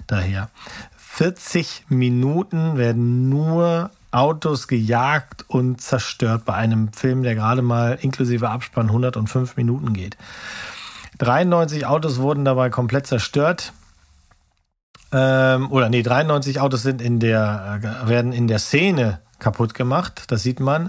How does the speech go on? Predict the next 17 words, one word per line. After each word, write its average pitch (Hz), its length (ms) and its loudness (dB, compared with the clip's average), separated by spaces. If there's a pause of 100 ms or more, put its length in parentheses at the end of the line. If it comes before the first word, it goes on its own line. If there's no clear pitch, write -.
Und 123 220 -2
im 123 160 0
Ganzen 131 400 0
waren's 117 180 0
so 120 100 -2
hundertsiebenundzwanzig 120 880 -2
Autos, 143 260 -4
die 139 100 -8
kaputt 135 300 -6
gemacht 123 280 -4
wurden. 117 220 0 (260)
Und 127 140 2
die 120 80 2
gehörten 120 500 0
alle 175 320 2
dem 143 180 -2
Produzenten. 127 840 -4